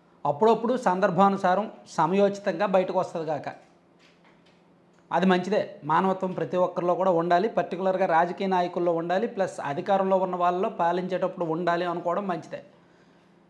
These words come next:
So, జగన్మోహన్ రెడ్డి గారు గత ఐదేళ్లలో పరిపాలించారు. ఆయన మానవత్వం ఏ పాటిదో, ఎంతవరకు ఉందో ఈ రాష్ట్రం మొత్తం చూసింది.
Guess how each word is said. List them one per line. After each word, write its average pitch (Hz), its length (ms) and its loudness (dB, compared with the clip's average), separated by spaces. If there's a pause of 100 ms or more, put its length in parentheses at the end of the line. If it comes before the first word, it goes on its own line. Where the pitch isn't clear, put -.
(160)
So, 214 80 2
జగన్మోహన్ 208 440 6
రెడ్డి 190 160 0
గారు 202 140 2
గత 190 200 2
ఐదేళ్లలో 190 380 4
పరిపాలించారు. 165 720 -2 (1000)
ఆయన 190 220 6
మానవత్వం 220 560 4
ఏ 202 240 4
పాటిదో, 208 500 2 (720)
ఎంతవరకు 202 640 4
ఉందో 196 440 2
ఈ 214 60 -2
రాష్ట్రం 202 420 2
మొత్తం 214 360 -2
చూసింది. 170 320 -4